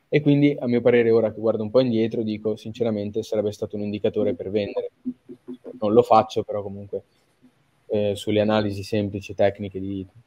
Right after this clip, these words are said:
coin, ehm, di Cointelegraph, si riescono appunto a fare magari queste valutazioni. Comunque io continuo a holdare. In più, comprai quel nuovo token dopo mesi, se non sbaglio dopo,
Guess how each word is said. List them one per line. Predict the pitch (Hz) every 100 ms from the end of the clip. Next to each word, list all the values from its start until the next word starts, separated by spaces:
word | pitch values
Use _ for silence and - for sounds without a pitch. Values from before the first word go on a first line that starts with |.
| _
coin, | 101 101 101 104
ehm, | 104 101 101 101 98 101 - _ _ _ _ _ - -
di | 110
Cointelegraph, | 120 117 120 113 113 117 123 - 143 147 _ _ _ _ _
si | _ 120
riescono | 110 107 104 110 107
appunto | 104 101 101 101
a | 95 95
fare | 92 101 98
magari | 98 98
queste | 101 - 95
valutazioni. | 98 98 95 101 98
Comunque | 98 104 107 110
io | 107
continuo | 107 104 107 101
a |
holdare. | 101 104 98 98 -
In | - 127
più, | 131 151 - - - _ _ _ _ _
comprai | - 151 151 156 180
quel | 170
nuovo | 147 156 165
token | 143 139 139 147 156 165 165
dopo | 135 131
mesi, | 139 123 120 117 117 135 151 180 - -
se | 117 127
non | 120
sbaglio | 127 127
dopo, | 123 120 123 120 117